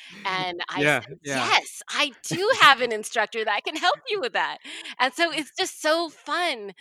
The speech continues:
Speaker 1: to see what they're interested in. And, you know, we've done this with, with your business as well too, where Tyler wants to make a lamp. Can you help
Speaker 2: Sure,
Speaker 1: him do
Speaker 2: yeah.
Speaker 1: it? And you
Speaker 2: Yeah,
Speaker 1: did.
Speaker 2: yeah, yeah,
Speaker 1: You
Speaker 2: yeah,
Speaker 1: helped him
Speaker 2: <laughs> yeah.
Speaker 1: design the three D,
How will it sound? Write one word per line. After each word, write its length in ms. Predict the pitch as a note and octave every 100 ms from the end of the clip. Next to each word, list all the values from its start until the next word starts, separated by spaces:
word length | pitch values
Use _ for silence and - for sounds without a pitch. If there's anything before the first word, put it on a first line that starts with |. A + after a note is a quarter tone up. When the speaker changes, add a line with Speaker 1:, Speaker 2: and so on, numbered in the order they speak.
| - - -
Speaker 1:
to 100 | B3+
see 220 | D4+ D4+
what 180 | C4+ C4
they're 200 | A#3 A#3
interested 420 | - A3+ - D#3+
in. 180 | - D3 - - -
And, 160 | C4
you 120 | D#4+ F4
know, 420 | G3+ F#3 D#3 A3
we've 280 | B3 D4 B3
done 240 | B3+ B3
this 180 | A#3+ A#3
with, 240 | G#3+ G3+ F3+ F#3+
with 180 | F#3+
your 200 | - G3
business 380 | G#3+ G3 G3 -
as 140 | F#3 F3
well 180 | F3+
too, 260 | - D4+ D4
where 260 | G3+ F3+ F3 _ _ - -
Tyler 420 | - F3 G3+ B3
wants 280 | A3+ G#3+ -
to 120 | A#3+
make 220 | A3 A#3 A#3+
a 60 |
lamp. 420 | G3+ A3 D4 - - - -
Can 240 | G3 G3
you 140 | A#3 -
help 200 | A3 A#3+
Speaker 2:
Sure, 40 | C4
Speaker 1:
him 80 | C4
do 80 | E4+
Speaker 2:
yeah. 120 | G4
Speaker 1:
it? 200 | C#3 - F3
And 220 | F#3+ A3+
you 160 | B3 A#3
Speaker 2:
Yeah, 220 | C4 -
Speaker 1:
did. 200 | E3 E3
Speaker 2:
yeah, 160 | A#3
yeah, 220 | A3+ A#3 A#3
Speaker 1:
You 100 | -
Speaker 2:
yeah, 20 |
Speaker 1:
helped 300 | A#3+ A#3+ B3+
him 120 | B3+
Speaker 2:
<laughs> 60 | A3
yeah. 0 |
Speaker 1:
design 440 | G#3 G#3+ A3 A3
the 100 | F#3+ -
three 260 | F3+ G3 G3
D, 400 | B3 D4 D4+